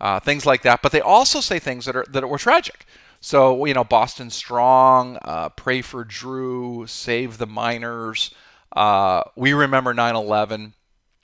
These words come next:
And, you know, it was an interesting,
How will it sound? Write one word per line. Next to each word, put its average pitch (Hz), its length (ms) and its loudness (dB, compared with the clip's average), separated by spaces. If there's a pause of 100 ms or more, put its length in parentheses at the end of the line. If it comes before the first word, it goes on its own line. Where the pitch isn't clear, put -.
(260)
And, 135 440 0 (320)
you 170 100 -4
know, 147 200 2
it - 80 -6
was 151 160 -4
an 151 100 -14
interesting, 185 680 -8